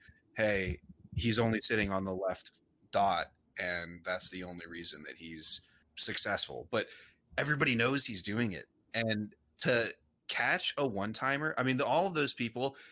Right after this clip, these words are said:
have never been fed a five mile an hour pass and tried to clap a one-timer top corner. Uh, if, if you've ever tried that on skates,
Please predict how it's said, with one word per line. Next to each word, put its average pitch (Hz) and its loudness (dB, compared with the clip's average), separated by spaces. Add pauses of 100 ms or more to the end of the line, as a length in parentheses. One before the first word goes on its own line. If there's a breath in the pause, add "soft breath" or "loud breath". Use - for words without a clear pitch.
have 113 0
never 127 4
been 117 0
fed 104 -2 (400 soft breath)
a 110 -4
five 120 2
mile 123 0
an 110 -2
hour 95 -4
pass 87 -2 (540)
and 107 -2
tried 104 4
to 98 -4
clap 98 0
a 101 -4
one-timer 87 -8 (300)
top 92 -2
corner. 80 -12 (340)
Uh, 107 0 (180)
if, 117 -2
if 107 -4
you've 170 0 (120)
ever 131 2
tried 117 4
that 113 6
on 101 0
skates, 92 2